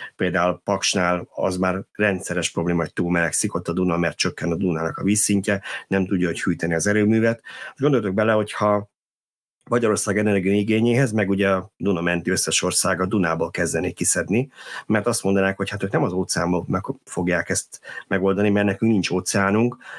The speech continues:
vagy tengerünk, akkor nem, nem fog, legyünk csak önellátóak, ne kelljen senkitől függenünk, megcsináljuk mi magunk. Igen, és akkor majd az édesvizeket használjuk erre,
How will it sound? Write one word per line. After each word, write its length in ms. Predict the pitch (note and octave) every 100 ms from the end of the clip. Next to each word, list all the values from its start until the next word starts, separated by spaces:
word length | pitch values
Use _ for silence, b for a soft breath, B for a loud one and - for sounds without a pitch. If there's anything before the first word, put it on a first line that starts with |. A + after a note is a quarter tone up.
| B
vagy 160 | - F2+
tengerünk, 600 | - F#2+ G2 G#2 A#2 B2+
akkor 240 | - -
nem, 140 | G#2+ G2
nem 160 | C#3 A#2+
fog, 180 | - A#2 C3 B2 C#3
legyünk 300 | C3 G2+ F#2
csak 160 | A2
önellátóak, 800 | D#3 F3+ D3+ A#2+ A2+ - G#2 G2
ne 120 | A2
kelljen 260 | G2+ F2 F2+
senkitől 420 | - F#2+ D2+ E2
függenünk, 600 | - D#3+ D#3 C#3+ C#3 C3 - B B B _ _ _ _ _ _
megcsináljuk 500 | - F2+ - F#2 F#2
mi 80 | F#2+
magunk. 400 | F2+ D#2+ F2 -
Igen, 380 | - F2 E2+ F#2+ -
és 160 | -
akkor 180 | A#2 G2
majd 120 | G2+
az 100 | G2+
édesvizeket 560 | G2+ E2 - F2+ F2 G2+
használjuk 480 | F#2 - E2+ E2 G#2
erre, 340 | G#2 A#2 A#2+